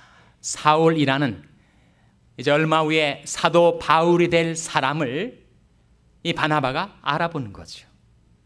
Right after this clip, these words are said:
알아보고 그를 찾아갔습니다.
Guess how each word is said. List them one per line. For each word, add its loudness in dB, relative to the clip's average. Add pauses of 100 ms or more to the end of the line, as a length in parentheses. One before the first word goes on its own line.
(1000)
알아보고 -2 (440)
그를 -10
찾아갔습니다. -6